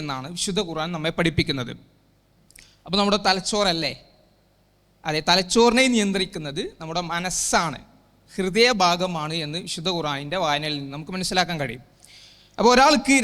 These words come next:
രണ്ട് ഹൃദയം നൽകിയിട്ടില്ല. അത് കുറച്ചുകൂടെ കൃത്യമായി മനസ്സിലാക്കാൻ,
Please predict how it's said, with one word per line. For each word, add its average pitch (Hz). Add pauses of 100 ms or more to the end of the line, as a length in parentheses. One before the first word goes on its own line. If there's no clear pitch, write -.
രണ്ട് 226
ഹൃദയം 214
നൽകിയിട്ടില്ല. 175 (580)
അത് 208
കുറച്ചുകൂടെ 262
കൃത്യമായി 240
മനസ്സിലാക്കാൻ, 185